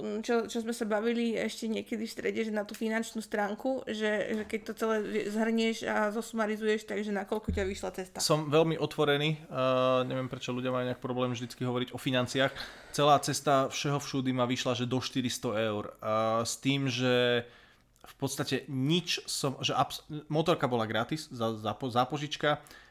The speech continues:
Speaker 2: Ja som vôbec nič neplatil za elektrínu. Nikde som neplatil nič za to, že som sa nabíjal, ale samozrejme, že som sa nabíjal počas nejakej kávy, na-, tam som sa nabíjal počas la-, radleru, tam som sa nabíjal počas, e, ubytovania.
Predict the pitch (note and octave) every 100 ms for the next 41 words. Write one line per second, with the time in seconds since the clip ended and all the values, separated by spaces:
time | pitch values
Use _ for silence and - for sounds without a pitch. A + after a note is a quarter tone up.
0 | _ _ B2+ - C#3 C#3+ E3 C3+ B2+ B2+
1 | B2 A#2 A#2+ A2 A2+ A2 G#2+ - A2+ A2
2 | G2+ G2 G2+ - C#3+ D3+ C3+ B2+ A2+ A#2+
3 | B2 A#2 A#2+ A#2 A#2+ A#2 A2+ A#2+ A#2 A#2
4 | A2 G#2+ C3+ C#3+ C#3+ C#3+ - - - _
5 | B2 D#3+ D#3+ D3 C#3+ C#3 C#3 C3 A2+ G#2
6 | B2 A#2+ A2+ A#2 A#2+ - A#2 G#2+ G2 G2+
7 | G2+ - C3 C#3 B2+ A#2 A#2 A2 A2 A2+
8 | A2+ A#2 A#2+ A#2 A2+ A2+ G#2+ A2+ G#2+ A2+
9 | A2+ A#2+ B2+ C#3 C3 C3 B2 - - -
10 | A#2+ B2 C3 A#2 A#2 B2 A2+ - A2+ -
11 | G#2 G#2 - - G2+ G#2 G2+ - D3 D3+
12 | D#3+ D#3+ E3